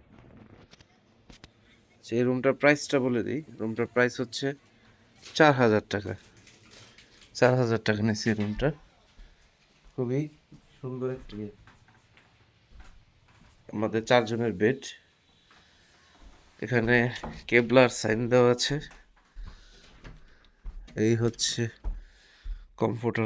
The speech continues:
রাখা আছে, একটা জায়নামাজ। আর হচ্ছে আমরা এই সেই যে আমাদের জ্যাকেট রেখে দিয়েছি। এখন আপনাদের ওয়াশরুমটা দেখাবো।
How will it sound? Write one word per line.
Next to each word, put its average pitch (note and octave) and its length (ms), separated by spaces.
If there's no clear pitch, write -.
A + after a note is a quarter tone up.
রাখা A2+ 280
আছে, - 180
একটা - 180
জায়নামাজ। A#2 500
আর A2+ 180
হচ্ছে - 320
আমরা A2+ 260
এই A#2 140
সেই A#2+ 260
যে A2+ 100
আমাদের F#2+ 300
জ্যাকেট F#2+ 300
রেখে G2 220
দিয়েছি। F#2+ 260
এখন B2 140
আপনাদের A#2+ 340
ওয়াশরুমটা A2+ 500
দেখাবো। F#2+ 280